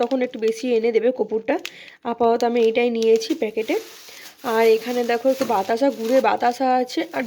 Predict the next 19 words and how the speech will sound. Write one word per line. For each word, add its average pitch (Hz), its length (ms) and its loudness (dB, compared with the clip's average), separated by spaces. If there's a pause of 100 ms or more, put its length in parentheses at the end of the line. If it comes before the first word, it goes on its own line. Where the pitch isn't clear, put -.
ধুনুচি 226 420 0 (100)
আছে, 190 140 -6 (120)
ধুনুচিটা 262 420 0
আমার 262 200 2
ভেঙে 208 260 -4
গেছিলো, 196 280 -6 (760)
তো - 60 -2 (140)
সেই 240 260 2
জন্যে 247 260 2
আর 233 120 2
কি 320 140 2
ধুনুচিটা 233 360 -2 (100)
নেওয়া, 185 240 2 (1500)
আর 240 80 -4 (100)
কিছু 262 180 -6 (100)
নেই, 269 140 -2 (320)
এগুলোই 226 380 0
আছে। 220 200 -4 (1400)
আর 214 160 2